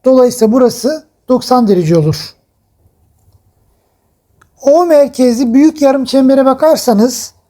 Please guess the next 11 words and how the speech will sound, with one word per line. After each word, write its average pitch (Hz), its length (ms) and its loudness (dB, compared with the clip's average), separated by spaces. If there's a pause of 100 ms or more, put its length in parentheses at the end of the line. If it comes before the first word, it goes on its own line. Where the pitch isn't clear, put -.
(360)
burası 277 340 0
arkadaşlar 247 580 0
yarıçap. 240 680 -2 (480)
Burası 254 320 0
yarıçap. 220 540 0 (680)
Burası 262 380 0
da 254 80 4
yarıçap. 180 460 -2 (840)
Dolayısıyla 269 540 0
şurada 240 440 0
bir 311 280 -2